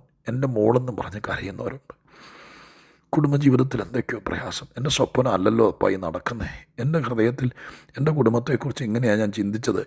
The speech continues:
എന്ന് പറഞ്ഞ് കരയുന്നവരുണ്ട്. അവരുടെ മനസ്സിൽ തെളിഞ്ഞത് അങ്ങയുടെ മുമ്പിൽ കണ്ണുനീരോടെ ഒറ്റയ്ക്ക് സമർപ്പിക്കുമ്പോൾ, അതിൻ്റെ പോരായ്മകൾ തീർത്ത് ദാവീദിന് കൈകൊണ്ട് എഴുതി കൊടുത്തെന്ന് വായിച്ചു.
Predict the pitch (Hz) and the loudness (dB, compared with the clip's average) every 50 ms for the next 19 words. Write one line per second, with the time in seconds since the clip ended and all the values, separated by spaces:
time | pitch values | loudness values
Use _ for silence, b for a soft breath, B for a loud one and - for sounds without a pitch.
0 | - - 101 104 127 127 - 73 85 101 101 - 78 67 73 85 95 104 85 85 | -6 -6 -2 -2 -2 -2 -2 -4 -6 -8 -6 -4 -4 -2 -2 -2 -2 -2 -2 -2
1 | 92 85 73 - - _ B B B B B B B B B B B B B B | -2 -4 -6 -10 -14 _ B B B B B B B B B B B B B B
2 | B B B B B - 98 98 107 - 127 123 - 113 98 85 87 - 123 131 | B B B B B -2 0 2 2 2 4 4 2 0 0 -2 -2 0 0 0
3 | - - - - - - - 80 82 92 110 113 101 - - - - b b b | 0 0 -2 -4 -4 -4 -4 -2 -2 -2 -2 -2 -2 -2 -4 -6 -6 b b b
4 | b b b b b b b b b - 123 131 160 165 165 165 143 120 117 120 | b b b b b b b b b -6 -2 0 2 4 2 2 0 0 -2 -2
5 | 123 113 101 - _ _ - 104 104 123 135 143 147 147 147 151 143 147 147 147 | -4 -4 -4 -8 _ _ -8 -6 -2 -2 0 0 0 -2 -2 0 0 0 0 0
6 | 117 90 - _ 131 123 - 123 - - 127 - - - 123 - - 95 - - | 0 -2 -4 _ -4 -4 -2 -2 -4 -4 -4 -8 -10 -10 -12 -10 -8 -10 -10 -10
7 | - - - _ b b b b b b b b b b b b b - 82 85 | -12 -14 -18 _ b b b b b b b b b b b b b -6 -4 -2
8 | 90 87 - - - 82 87 92 95 92 95 104 101 98 101 101 90 - 82 87 | -2 -2 -2 2 4 4 6 6 6 4 4 4 2 2 0 -2 -4 -2 -2 -4
9 | 92 90 - - 69 - - - 82 82 87 92 98 98 104 107 110 110 113 104 | -4 -4 -6 -10 -10 -10 -8 -4 0 0 2 2 2 2 2 2 2 0 0 -4
10 | 110 - - 85 90 95 101 113 123 123 120 123 127 127 131 123 110 110 117 127 | -4 -6 -4 -2 0 0 0 0 0 -2 -2 -2 -2 0 2 2 2 4 4 2
11 | 123 131 123 113 117 - 139 127 123 123 120 110 107 113 110 - 110 | 2 2 0 0 0 0 0 -2 -2 -2 0 2 2 2 2 0 -4